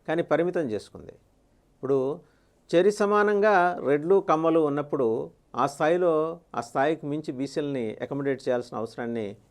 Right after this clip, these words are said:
టీడీపీ ఎందుకు ఇగ్నోర్ చేసింది? So ఇది టీడీపీ సమాధానం చెప్పాల్సిందే బీసీ సమాజానికి.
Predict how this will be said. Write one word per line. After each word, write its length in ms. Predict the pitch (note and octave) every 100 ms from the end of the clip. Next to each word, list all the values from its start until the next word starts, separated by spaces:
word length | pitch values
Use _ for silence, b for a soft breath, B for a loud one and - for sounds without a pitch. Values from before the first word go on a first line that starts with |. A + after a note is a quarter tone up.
| _
టీడీపీ 280 | D3+ D#3 C#3
ఎందుకు 260 | C#3 D3 C3
ఇగ్నోర్ 340 | A2+ B2+ A2+
చేసింది? 420 | A2 - G2+ G2+ - _ _ _ _ _ _ _ _ _ _ _ _ -
So 40 |
ఇది 380 | E3+ G#3 F#3 A3 _ -
టీడీపీ 260 | F#3 F#3
సమాధానం 480 | F3 D3 D#3 D#3+ C#3
చెప్పాల్సిందే 520 | A2 - - - G2+
బీసీ 320 | F2+ A#2 A#2 G#2
సమాజానికి. 680 | F#2+ F2 F2 F2+ F2+ -